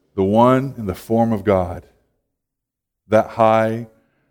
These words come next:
always existing, preeminent one, death on a cross. Man, if there's anything that our Christianity in America, i-, i-, if, if we could just all agree, let's take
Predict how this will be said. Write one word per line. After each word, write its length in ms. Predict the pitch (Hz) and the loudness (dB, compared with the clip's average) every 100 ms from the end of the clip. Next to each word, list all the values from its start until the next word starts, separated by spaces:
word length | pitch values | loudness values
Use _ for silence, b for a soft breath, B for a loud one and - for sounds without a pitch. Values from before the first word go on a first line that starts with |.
| _ - | _ 2
always 440 | 117 120 117 98 | 4 4 2 -2
existing, 600 | 104 95 107 - 104 101 | -8 -8 -8 -6 -8 -8
preeminent 600 | - - 120 110 101 65 | -10 -2 0 0 -4 -8
one, 240 | 87 85 - _ _ _ _ _ _ _ _ _ _ _ | -12 -12 -16 _ _ _ _ _ _ _ _ _ _ _
death 500 | 90 98 95 - - _ _ _ | 2 2 2 -6 -20 _ _ _
on 100 | 87 | -8
a 40 | 90 | -6
cross. 500 | 87 69 - - - _ _ _ _ _ _ _ _ _ _ _ | -2 -4 -4 -20 -20 _ _ _ _ _ _ _ _ _ _ _
Man, 120 | 110 101 | -2 4
if 40 | |
there's 220 | 127 120 | 4 2
anything 540 | - 131 117 - 90 85 _ _ _ | -4 -2 -2 -4 -10 -10 _ _ _
that 200 | 98 92 90 | -2 0 2
our 180 | 104 | 2
Christianity 600 | 98 113 - 104 98 95 | 4 -2 -2 -4 -2 -2
in 60 | 87 | -4
America, 400 | 87 90 87 87 | -4 -2 -2 -4
i-, 40 | |
i-, 400 | 78 80 71 73 | -4 -6 -8 -10
if, 80 | 87 _ | -12 _
if 120 | - - | -14 -6
we 120 | 113 | -2
could 140 | 117 | -2
just 220 | 92 - _ - | -4 -12 _ -2
all 320 | 104 104 104 | 2 2 2
agree, 300 | 101 104 98 | 0 0 0
let's 160 | 117 - | -2 -2
take 160 | 147 | -4